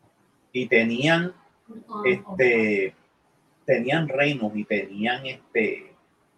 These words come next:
universidades mucho antes que las europeas, ¿sabes? Habían imperios completos en África. Ay, ¿qué pasó? Tú me vas a decir a mí que, que, que un montón de blanquitos,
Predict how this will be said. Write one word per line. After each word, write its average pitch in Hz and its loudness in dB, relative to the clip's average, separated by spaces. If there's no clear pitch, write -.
universidades 120 2
mucho 196 2
antes 196 -2
que 175 -2
las 143 -2
europeas, 107 -4
¿sabes? - 0
Habían 110 2
imperios 160 2
completos 117 -2
en 107 -4
África. - -8
Ay, - -16
¿qué 113 -2
pasó? - -6
Tú 110 -6
me 120 0
vas 143 6
a 147 4
decir 147 -2
a 135 0
mí 135 -12
que, 110 -2
que, 101 -4
que 101 -4
un 104 -2
montón 135 -4
de 135 0
blanquitos, 123 -6